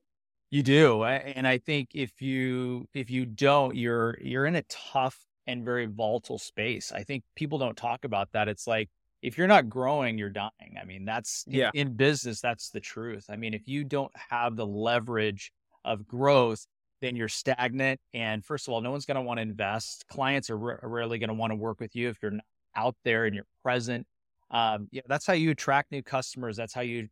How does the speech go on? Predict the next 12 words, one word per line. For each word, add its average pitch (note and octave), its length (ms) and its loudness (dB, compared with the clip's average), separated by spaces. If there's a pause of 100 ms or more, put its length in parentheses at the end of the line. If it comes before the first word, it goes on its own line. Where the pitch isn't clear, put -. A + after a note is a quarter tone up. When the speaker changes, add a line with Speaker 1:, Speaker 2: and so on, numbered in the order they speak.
Speaker 1:
you B2 140 -8
build B2+ 400 -4
brand B2 280 2
awareness. A#2+ 520 -2
That's A#2 220 -2
how C#3+ 100 -2
you C#3 200 0
really A#2+ 380 -2
build A2+ 420 -2
a G#2+ 60 0
legacy A2+ 640 -4
brand, A2+ 600 -2